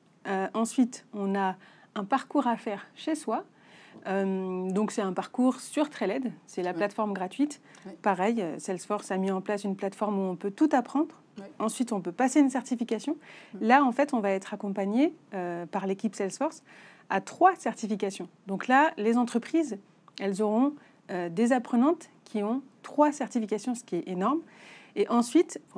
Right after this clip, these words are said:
Speaker 1: quand on arrivera au moment des stages, on s'attend évidemment à ce que les entreprises participent pour, euh, recruter des stagiaires pendant six mois. La formation, elle démarre le seize octobre. Il y a six mois de formation, c'est du temps plein.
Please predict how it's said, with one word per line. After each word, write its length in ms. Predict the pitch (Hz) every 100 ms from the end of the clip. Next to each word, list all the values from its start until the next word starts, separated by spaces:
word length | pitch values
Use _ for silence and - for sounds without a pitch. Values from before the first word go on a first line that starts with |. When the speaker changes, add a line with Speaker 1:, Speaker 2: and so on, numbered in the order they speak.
| 165 170
Speaker 1:
quand 160 | 220
on 80 | 220
arrivera 360 | 220 247 233 226
au 20 |
moment 240 | 214 208
des 100 | 196
stages, 320 | 185 214 294 294 _ _ _ _ _ _ _ - -
on 140 | 208
s'attend 320 | 196 190 226
évidemment 380 | 240 185 175 190
à 60 | 214
ce 60 |
que 80 | -
les 120 | 175
entreprises 520 | 180 175 170 - 240 240 - - -
participent 520 | 196 202 190 269 262 - - _
pour, 340 | - 269 - - -
euh, 280 | 185 175 170
recruter 420 | 233 - 240 254
des 100 | 214
stagiaires 440 | - 190 180 196
pendant 240 | - 180 165
six 180 | -
mois. 220 | 190 220 330 - - - - _
La 180 | 202 277
formation, 420 | 294 277 277 330
elle 140 | 302 226
démarre 320 | 220 214 202
le 100 | 190
seize 240 | - 254
octobre. 440 | 226 - 294 - - _ -
Il 60 | 180
y 40 |
a 40 | 170
six 220 | - 285
mois 160 | 269
de 60 | 262
formation, 540 | 226 208 185 - 247 - - - - -
c'est 220 | - 262
du 140 | 254
temps 160 | 233 190
plein. 260 | - 233